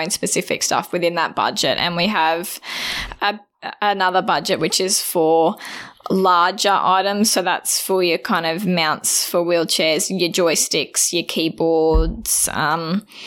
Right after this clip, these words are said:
uh, desks, like custom desks, custom chairs, all of those bigger ticket items come out of that bucket, but your smaller kind of sensory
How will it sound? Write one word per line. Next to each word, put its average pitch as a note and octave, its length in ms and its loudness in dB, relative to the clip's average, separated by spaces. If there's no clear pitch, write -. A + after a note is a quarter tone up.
uh, F#3+ 380 2
desks, - 880 0
like - 200 0
custom F#3 340 -4
desks, D#3 280 2
custom F3 340 -4
chairs, E3+ 320 0
all F3 180 0
of F3 140 2
those F#3+ 220 2
bigger E3+ 300 -2
ticket F3 280 0
items D#3+ 500 0
come G3 180 -4
out F#3 100 2
of E3 60 0
that - 180 0
bucket, G#3+ 400 0
but F3+ 160 -2
your F#3+ 120 2
smaller F3 640 2
kind D#3+ 340 0
of D#3+ 180 -6
sensory E3 1120 -2